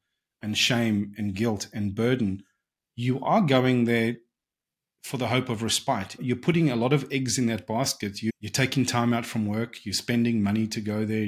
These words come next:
You're subjecting yourself to something that's potentially psychologically dangerous.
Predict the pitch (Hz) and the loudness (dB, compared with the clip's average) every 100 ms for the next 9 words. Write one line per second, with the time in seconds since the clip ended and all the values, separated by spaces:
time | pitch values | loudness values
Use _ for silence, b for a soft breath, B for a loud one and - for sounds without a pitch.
0 | - 107 - 117 104 117 - 123 117 - | -4 0 2 2 0 0 0 0 2 0
1 | 110 107 113 - 107 113 104 - - 104 | -2 -4 -2 -2 0 -2 -4 -6 -8 -6
2 | 110 110 117 110 - 104 113 101 98 107 | -4 -2 -2 -2 -2 -4 -6 -6 -6 -6
3 | 107 98 98 101 110 | -4 -2 -2 -2 -4